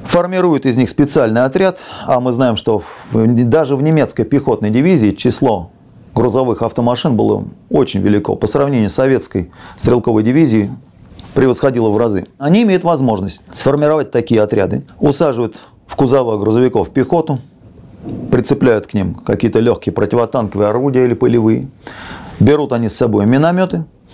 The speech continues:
и вот такие импровизированные моторизованные батальоны начинают выдвигаться. Их задача — продвигаться по дорогам, занимать важнейшие перекрёстки дорог с тем, чтобы лишить отходящие советские войска возможности отступать по дорогам.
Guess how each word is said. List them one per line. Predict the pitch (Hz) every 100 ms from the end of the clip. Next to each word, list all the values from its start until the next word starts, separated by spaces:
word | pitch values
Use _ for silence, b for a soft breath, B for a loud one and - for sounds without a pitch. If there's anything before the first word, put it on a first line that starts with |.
| B B B
и | 160
вот | 151 151
такие | - 151 - 139
импровизированные | 120 123 131 135 120 123 107 101 98
моторизованные | 107 127 131 120 120 101 98
батальоны | 95 101 113 123 160 170 170
начинают | 120 113 120 123 127 -
выдвигаться. | 110 104 117 107 - -
Их | 127 117
задача — | 117 120 156 160 156 B B B -
продвигаться | 131 131 147 139 131 -
по | 104 113
дорогам, | 113 127 165 143 123
занимать | 120 147 143 107 107
важнейшие | 123 120 120 - 113
перекрёстки | 120 123 127 123 - 113
дорог | 117 139 175 B B B
с | -
тем, | - 160
чтобы | 139 139 131
лишить | 139 135 127
отходящие | 110 - 131 123 110 110
советские | - 123 113 - 110
войска | 120 - 160
возможности | 113 131 117 123 139 165 117 - 107
отступать | 101 - 123 - 143 -
по | 117
дорогам. | 117 131 120 -